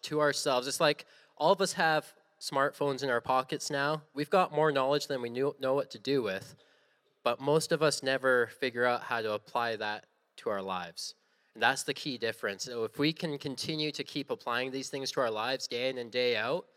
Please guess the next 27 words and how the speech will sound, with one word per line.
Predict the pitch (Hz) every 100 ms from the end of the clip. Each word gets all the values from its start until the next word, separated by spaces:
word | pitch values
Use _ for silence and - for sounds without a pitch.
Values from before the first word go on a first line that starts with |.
| _ _ _ _ -
it's | 123 131
only | 123 123
gonna | 120 113
grow | 117 113
and | 113
get | 110 104
bigger | 113 107
and | 110
bigger | 107 104
and | 110
bigger. | 107 98 90 87 _ _ _ _ _ _ _ _ _ _ _ -
And | 110
of | 104
course, | - 120 - - _ -
staying | - 110 110
in | 107
obedience | 104 104 98 98 -
to | 98
God's | 92 90 -
word. | 101 85 - _ _ _ _ -
<laughs> | - - _ _ _ - - -
But | - 139
this | 160
final | - 175 202 214
message | 185 170 160 156 -
is | 147 -
titled | 156 151 151 131 120